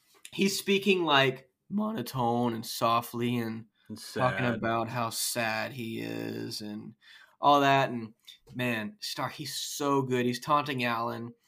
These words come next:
Speaker 1: and, and Darby's just, just fuming in the ring. <laughs> And he's,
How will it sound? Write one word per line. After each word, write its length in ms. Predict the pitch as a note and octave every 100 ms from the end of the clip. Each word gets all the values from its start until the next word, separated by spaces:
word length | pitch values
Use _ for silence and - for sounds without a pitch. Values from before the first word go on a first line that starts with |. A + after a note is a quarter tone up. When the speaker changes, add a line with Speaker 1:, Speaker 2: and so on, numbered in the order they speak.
| - - - _ _ _
Speaker 1:
and, 120 | B2
and 180 | B2+ C3
Darby's 360 | D3 D3+ C#3 B2+
just, 180 | A#2+ -
just 320 | A#2+ - -
fuming 400 | D3 C#3+ C3+ B2+
in 80 | B2
the 80 | A#2+
ring. 420 | A#2 A#2 A#2 - C#3
<laughs> 100 | F3+
And 140 | G#3
he's, 500 | G#3 - A3 G#3 -